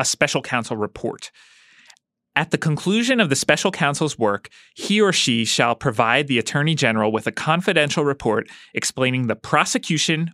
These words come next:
or declination decisions reached by the special counsel." So there are a couple of important things in there. One is the word confidential. Like, people talk like they expect this to be the nine eleven Commission report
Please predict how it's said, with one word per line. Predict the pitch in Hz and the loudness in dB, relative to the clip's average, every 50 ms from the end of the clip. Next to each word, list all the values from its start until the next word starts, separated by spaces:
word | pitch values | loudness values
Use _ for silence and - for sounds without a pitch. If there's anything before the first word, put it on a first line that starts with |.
| _ - | _ -2
or | 135 117 | -2 -2
declination | 98 - 127 131 - - 147 143 135 113 107 - - 123 113 110 98 - | 2 0 0 0 0 -2 -2 0 0 0 -2 -2 -4 -4 -4 -6 -6 -8
decisions | - 113 - - 123 101 - - - - - - _ - | -8 -6 -4 -4 -4 -4 -6 -10 -12 -14 -14 -14 _ -8
reached | 117 113 113 110 - - - - - | -6 -6 -4 -4 -6 -8 -8 -6 -4
by | - 107 101 | -4 -4 -4
the | 95 | -4
special | - - - 107 - - - | -8 -8 -8 -8 -8 -8 -10
counsel." | - - - - - - - - - _ _ _ _ _ _ - | -8 -10 -10 -10 -10 -14 -14 -16 -20 _ _ _ _ _ _ -6
So | - - 156 139 127 127 127 - - _ _ _ _ - | 0 2 4 4 4 4 2 0 -4 _ _ _ _ -6
there | - 131 156 156 | 2 4 4 4
are | 156 | 4
a | 147 | 4
couple | - 208 208 226 202 | 4 4 4 4 4
of | 175 | 4
important | 165 156 147 143 143 127 120 110 | 2 2 2 2 0 0 0 -2
things | 123 120 113 - | -2 -2 -2 -4
in | 113 | -6
there. | 92 - - - _ - - - - _ - | -6 -8 -10 -10 _ -20 -20 -20 -20 _ -4
One | 123 127 139 147 151 165 - | 0 2 2 4 2 0 0
is | - 151 139 | 0 0 0
the | - 139 | 2 2
word | 127 127 131 127 | 2 2 0 0
confidential. | - - 123 123 123 - 120 110 - - - - - - 123 - _ _ - | 0 0 0 0 0 0 -2 -2 0 -2 -4 -4 -4 -6 -6 -10 _ _ 0
Like, | 123 107 98 - _ _ - - - - _ _ - | 0 0 0 -2 _ _ -20 -20 -20 -20 _ _ -4
people | 139 135 127 123 120 | -2 0 2 2 2
talk | 117 - - 123 113 110 117 - - - - _ _ - | 0 0 0 2 2 2 2 0 -4 -16 -16 _ _ -2
like | 117 104 107 - | -2 -2 0 0
they | - 120 113 | 2 2 2
expect | 110 - - - - 127 117 - _ - | 2 0 -2 -2 0 0 0 0 _ -2
this | 127 110 - - | -2 -2 -2 -2
to | - 127 | -4 -2
be | 110 117 110 107 110 | 0 0 0 0 0
the | 101 - - 117 | -2 -2 -2 0
nine | 117 113 113 107 | 2 2 2 2
eleven | 107 107 110 107 117 113 | 2 0 0 0 0 -4
Commission | 110 113 107 104 - - 113 | -4 -2 -2 -2 -2 -2 -4
report | 104 95 - - 110 107 104 104 104 | -4 -6 -4 -4 -4 -2 -2 -2 -4